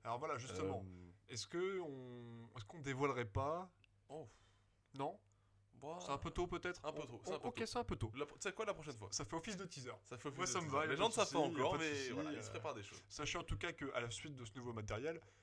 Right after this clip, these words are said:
Speaker 1: nous permet en tout cas de, d'envisager des projets futurs.
Speaker 2: Et de nous diversifier, et cetera. Et de
Speaker 1: Voilà.
Speaker 2: conquérir le monde, évidemment.
Speaker 1: Le but, euh,
Speaker 2: Au final.
Speaker 1: c'est la World Wide Web. Enfin, le,
Speaker 2: Là ?
Speaker 1: c'est de dominer le monde, quoi.
Speaker 2: Ah oui,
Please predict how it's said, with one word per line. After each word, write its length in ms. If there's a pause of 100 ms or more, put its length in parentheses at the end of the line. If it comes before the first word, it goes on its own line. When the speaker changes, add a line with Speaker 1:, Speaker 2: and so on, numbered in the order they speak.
(480)
Speaker 1:
nous 180
permet 640
en 140
tout 140
cas 220
de, 200
d'envisager 500
des 120
projets 440
futurs. 800 (220)
Speaker 2:
Et 80
de 40
nous 100
diversifier, 1120
et 40
cetera. 460
Et 20
de 60
Speaker 1:
Voilà. 160
Speaker 2:
conquérir 200
le 80
monde, 200
évidemment. 360 (540)
Speaker 1:
Le 120
but, 280
euh, 240
Speaker 2:
Au 80 (140)
final. 40
Speaker 1:
c'est 160
la 140
World 260
Wide 240
Web. 340 (180)
Enfin, 160
le, 160
Speaker 2:
Là ? 160 (640)
Speaker 1:
c'est 140
de 80
dominer 380
le 60
monde, 260
quoi. 140 (320)
Speaker 2:
Ah 240
oui, 140